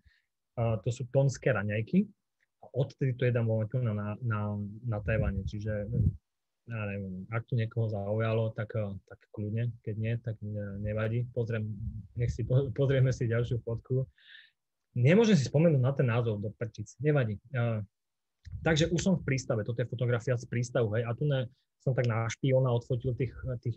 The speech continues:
miestnych chlapov, ako vyzerajú v tých tradičných oblekoch, čiže keď si môž-, môžete vidieť, že proste naozaj tí muži majú oblečené sukne,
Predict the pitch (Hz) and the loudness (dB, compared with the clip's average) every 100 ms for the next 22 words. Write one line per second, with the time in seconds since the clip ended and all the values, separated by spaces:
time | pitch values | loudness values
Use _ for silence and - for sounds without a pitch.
0 | 120 113 147 123 113 104 127 123 139 123 | -2 0 -2 -2 -2 0 -2 0 0 0
1 | 120 127 120 117 117 113 - _ _ _ | 2 2 2 2 0 -2 -6 _ _ _
2 | _ 117 - 113 113 120 135 110 110 123 | _ -6 -4 -2 0 -2 -2 -2 2 0
3 | 120 - 117 117 123 113 135 123 120 120 | 0 -4 -4 -4 -4 -6 -4 0 0 -2
4 | - 131 123 139 - 127 113 123 113 110 | -4 -6 -2 -2 -2 -2 -2 0 -2 -2
5 | 98 104 - 107 110 101 104 113 127 135 | -6 -6 -4 -4 -2 -4 -4 -2 0 2
6 | 135 131 - _ - 123 117 113 123 123 | 0 -2 -6 _ -4 0 2 2 2 2
7 | 123 107 - 151 147 143 | 2 -4 -4 -4 0 2